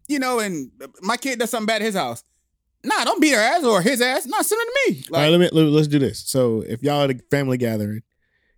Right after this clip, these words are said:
Speaker 2: your kid do something stupid, Silas smack him on the hand or something like that. Like, no, don't do that. Would you be upset?
Speaker 1: Yeah, I'd say something to him. We, we're gonna have a discussion.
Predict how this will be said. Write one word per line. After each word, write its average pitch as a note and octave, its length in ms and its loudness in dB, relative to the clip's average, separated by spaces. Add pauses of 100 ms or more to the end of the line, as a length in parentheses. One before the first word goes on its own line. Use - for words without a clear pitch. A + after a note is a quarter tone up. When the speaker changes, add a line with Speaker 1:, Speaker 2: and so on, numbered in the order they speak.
(120)
Speaker 2:
your C3+ 140 -2
kid B2+ 260 0
do B2 100 2
something A#2+ 220 -4
stupid, A2 460 -4 (1000)
Silas A#2+ 400 0
smack B2 240 -2
him A#2+ 80 0
on A2+ 80 2
the A2+ 60 0
hand A2 220 -4
or G2 80 -6
something G2+ 220 -8
like G2 160 -10
that. E2+ 160 -12
Like, G2 100 -10
no, C#3+ 240 2
don't C3 140 0
do B2+ 140 2
that. F#2 180 -4 (260)
Would A2+ 160 -2
you A2+ 60 0
be A#2 120 2
upset? C#3 280 -4 (300)
Speaker 1:
Yeah, - 220 -6
I'd - 120 -8
say A3 120 -4
something G3 240 -6
to A#3 80 -6
him. - 60 -16 (120)
We, F3 160 -10
we're F#3+ 120 -12
gonna A3+ 120 -6
have E3+ 80 -12
a D#3+ 40 -16
discussion. E3 360 -8